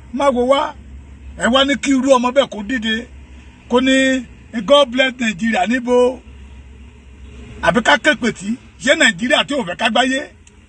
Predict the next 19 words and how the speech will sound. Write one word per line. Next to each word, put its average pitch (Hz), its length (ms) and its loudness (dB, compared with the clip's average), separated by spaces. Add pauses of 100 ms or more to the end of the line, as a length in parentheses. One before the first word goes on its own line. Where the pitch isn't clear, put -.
(560)
Ṣé 330 200 2
Nàìjíríà 254 460 2
tí - 120 -8
ò 285 200 0
wù, 220 160 -6 (200)
tí 339 80 -4
ò 311 120 2
fẹ́ 302 260 4
ìrọ̀rùn 220 300 -4
fún 277 160 -4
ayé 254 240 0
wa? 247 320 -6 (1200)
Ẹ 185 80 -4
já 220 160 4
jáde 202 300 2
kúrò 196 220 -4
nínú 165 160 -4
ẹ̀ 143 160 -6
o. 110 60 -14